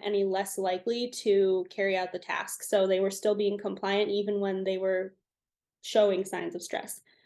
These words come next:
So I think that's really important to remember, like, your horse may be really stressed and may still be complying with what you're asking, especially, like, as prey animals, they're pretty, like, conflict averse. They're not really trying to get into conflict. They're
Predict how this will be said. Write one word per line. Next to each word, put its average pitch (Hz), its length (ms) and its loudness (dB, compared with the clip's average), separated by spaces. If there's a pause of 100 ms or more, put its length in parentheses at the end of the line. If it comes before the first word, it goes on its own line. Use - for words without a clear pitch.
(160)
So - 180 2
I 214 80 6
think 220 200 -2
that's 220 220 4
really 214 220 4
important 208 460 0
to 190 200 -2
remember, 220 480 0
like, 180 320 -2 (520)
your 233 240 4
horse 247 340 4 (140)
may 240 220 4
be 240 180 -2
really 214 240 4
stressed 214 360 0
and 208 120 -2
may 202 120 0
still 202 280 -4
be 208 140 -6
complying 196 540 -2
with 196 140 0
what 185 120 2
you're 190 120 2
asking, 190 480 0
especially, 202 540 2
like, 190 240 4
as 202 260 2
prey 208 340 2
animals, 233 440 0
they're 190 140 -2
pretty, 196 360 2
like, 175 320 -2
conflict 196 540 -2
averse. 202 360 2
They're 190 140 2
not 185 240 -6
really 185 460 0
trying 190 320 -2
to 185 40 -4
get 185 280 0
into 190 200 -2
conflict. 226 680 -2
They're 190 300 2